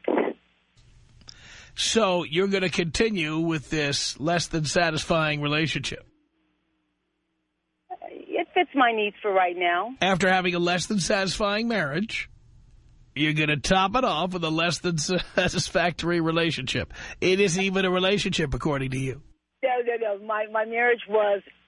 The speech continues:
Speaker 2: was actually pretty good. In the last couple of years, it went to heck in a handbasket, so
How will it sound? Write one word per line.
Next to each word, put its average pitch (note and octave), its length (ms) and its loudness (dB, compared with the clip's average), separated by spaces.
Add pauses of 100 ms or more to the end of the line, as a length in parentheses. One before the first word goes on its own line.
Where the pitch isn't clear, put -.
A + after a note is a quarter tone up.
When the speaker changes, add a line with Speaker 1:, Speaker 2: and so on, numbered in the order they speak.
(120)
Speaker 2:
was G3 300 2
actually G3+ 380 -2
pretty G3 240 -2
good. F#3 240 0
In F3 100 -4
the F3 60 0
last F3+ 280 0
couple F3+ 220 -2
of E3+ 60 -8
years, E3+ 160 -2
it D#3+ 100 -8
went E3 180 -6
to D#3+ 100 -10 (540)
heck G3 180 2
in F3 100 2
a - 20 4
handbasket, D#3+ 800 -2
so D3 300 2